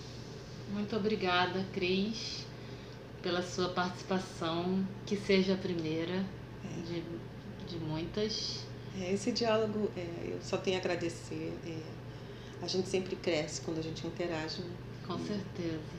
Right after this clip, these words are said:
Speaker 2: foi muito bom, obrigada.
Speaker 1: Obrigada a você.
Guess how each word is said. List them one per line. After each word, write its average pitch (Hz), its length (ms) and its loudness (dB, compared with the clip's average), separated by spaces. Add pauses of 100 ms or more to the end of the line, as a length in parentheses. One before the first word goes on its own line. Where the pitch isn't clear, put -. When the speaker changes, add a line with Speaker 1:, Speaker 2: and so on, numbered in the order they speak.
(440)
Speaker 2:
foi 190 120 2
muito 196 240 4
bom, 202 200 2
obrigada. 196 360 0 (800)
Speaker 1:
Obrigada 185 380 -2
a - 20 0
você. 185 440 -2